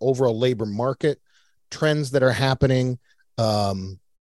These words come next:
uh, I'll be able to reach out to you all with, uh, wage data for your labor market. Um, that'll be coming in twenty twenty-three.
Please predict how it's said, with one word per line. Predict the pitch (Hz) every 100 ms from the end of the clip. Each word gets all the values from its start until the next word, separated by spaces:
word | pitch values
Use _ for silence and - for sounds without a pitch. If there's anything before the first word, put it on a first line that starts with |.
| _ _ -
uh, | 95 87 85 -
I'll | 110
be | 117 131
able | 135 131
to | - 131
reach | 127 120
out | 131 131
to | - 139
you | 127
all | 120 117
with, | 104 101 - 110
uh, | 95 90 - -
wage | - 98 117 139 127
data | 135 135 143 143 -
for | - 113
your | 107 123
labor | 120 127 117
market. | 110 123 - 151 - _ _ -
Um, | 104 98 95
that'll | 101
be | 113
coming | - 131 120
in | 110
twenty | - 127
twenty-three. | 113 135 120 - 120 120 117